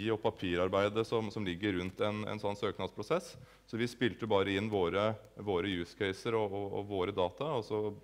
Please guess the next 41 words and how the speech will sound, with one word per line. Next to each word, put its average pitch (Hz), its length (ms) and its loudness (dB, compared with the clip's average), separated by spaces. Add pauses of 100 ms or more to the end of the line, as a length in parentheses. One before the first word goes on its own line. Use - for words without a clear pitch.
(200)
pakket 95 400 -2
Sintef 95 320 -4
det 90 100 -4
her 87 200 0
inn 90 100 -6 (400)
i, 90 380 0
i, 92 260 -4
i, 87 340 -4 (240)
i 90 40 -4
søknaden. 87 480 -4
Så 113 80 -4
det 117 80 4
var 123 160 4
veldig 107 180 2
positivt. 147 400 -4 (380)
Så 131 120 6
hadde 107 120 4
vi 120 560 6
en, 117 240 2 (260)
noe 107 140 4
jeg 107 400 6
opplevde 107 280 2
som 110 160 -2
en 110 80 0
veldig 104 300 4 (240)
bra 98 220 2
kickoff, 139 360 0 (200)
eh, 113 480 -6
både 107 200 -2
faglig 92 280 2
og - 40 -12
sosialt. 151 420 -2 (680)
Eh, 135 360 8
men 139 120 2
så 147 200 6
er 123 120 10
vi 120 80 4
jo 123 80 10
da 117 240 8
inn 101 320 2
i, 101 120 0